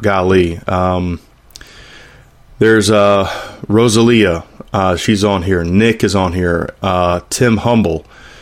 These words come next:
is on here. I like Tim a lot 'cause Tim and I are basically kind of in line with, uh, <laughs> um, reading our Bibles consistently. He is actually, Tim, here's what's cool about this app.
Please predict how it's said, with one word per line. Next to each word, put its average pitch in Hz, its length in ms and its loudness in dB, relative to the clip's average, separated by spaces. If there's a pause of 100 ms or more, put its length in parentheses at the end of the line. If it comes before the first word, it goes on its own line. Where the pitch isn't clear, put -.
(140)
is 101 180 2
on 98 200 0
here. 92 220 0
I 92 100 2
like 104 280 0
Tim 101 220 0
a - 20 0
lot 95 280 0
'cause 90 140 -4
Tim 107 280 0
and 98 80 2
I 98 160 0
are 92 100 0
basically 98 460 0
kind 104 180 -2
of 87 380 -4
in 101 280 2
line 95 500 0 (460)
with, 196 760 0
uh, 104 220 -2 (200)
<laughs> 104 100 -2
um, 90 300 -4
reading 113 320 2
our 98 80 0
Bibles 98 540 0
consistently. 95 840 0 (480)
He 131 200 2
is 123 140 2
actually, 113 340 2
Tim, 127 280 0
here's 113 160 2
what's 101 140 0
cool 117 240 2
about 98 160 2
this 87 160 0
app. 95 440 0